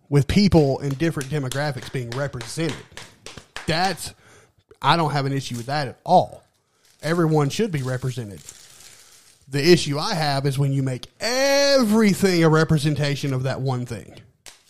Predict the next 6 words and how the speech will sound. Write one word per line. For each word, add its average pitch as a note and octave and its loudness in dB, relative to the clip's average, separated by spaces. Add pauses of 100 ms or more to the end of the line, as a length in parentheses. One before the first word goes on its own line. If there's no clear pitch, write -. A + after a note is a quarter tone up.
(720)
because C3 0
that's C#3 -6
not C#3+ -4
how C3 -2
society A#2+ -6
works. - -4